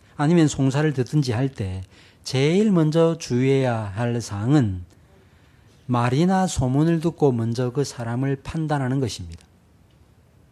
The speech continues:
사람이 어떤 말을 전해줄 때 객관적으로 전해줘야 되고 또 어떤 상황과 형편을 보고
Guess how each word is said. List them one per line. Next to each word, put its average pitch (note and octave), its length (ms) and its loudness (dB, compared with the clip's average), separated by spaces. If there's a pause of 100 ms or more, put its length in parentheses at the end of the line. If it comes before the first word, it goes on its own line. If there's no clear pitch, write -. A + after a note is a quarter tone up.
(1300)
사람이 D#3 680 2 (380)
어떤 F#3 440 0
말을 B2 360 0
전해줄 C3+ 480 -2
때 A2 380 -8
객관적으로 E3+ 720 0
전해줘야 A#2+ 520 -2
되고 F#2 380 -8 (380)
또 D#3+ 140 2
어떤 D#3 480 0
상황과 D#3 640 2
형편을 B2+ 480 -4
보고 D#3 460 2